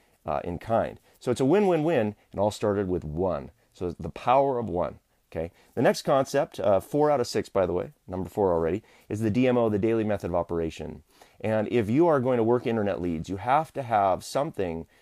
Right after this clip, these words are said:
have to have systems that you're running every day, uh, and that are reliable. Some of them will be software, but a lot of them are just you. What are you doing every day? What's on your list? Now, if you have internet leads, you always have something to do because there's someone to call, text, or email,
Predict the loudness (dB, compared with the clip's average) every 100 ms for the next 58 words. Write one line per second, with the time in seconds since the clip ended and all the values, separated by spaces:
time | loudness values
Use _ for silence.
0 | _ -4 -2 -2 -4 -4 -2 -2 0 0
1 | 0 0 -2 0 0 -2 -6 -18 _ _
2 | _ _ -2 0 0 -2 -2 -2 0 -2
3 | 0 0 4 4 2 -2 -10 -6 -2 0
4 | 2 0 0 -2 2 2 2 -2 -4 -2
5 | 0 0 0 -4 -4 -6 -6 -2 2 0
6 | -2 -4 -2 0 0 2 0 0 -2 -2
7 | -4 -4 -6 -6 -6 -4 -4 -4 -4 -2
8 | -4 -4 -18 _ _ -20 _ -4 2 2
9 | 2 2 0 0 0 0 0 -2 -4 -4
10 | -4 -4 -4 -6 -6 -6 -4 -2 -2 -2
11 | -6 -6 -6 -4 -4 -4 -2 -2 -4 -8
12 | -4 -2 -2 -4 -10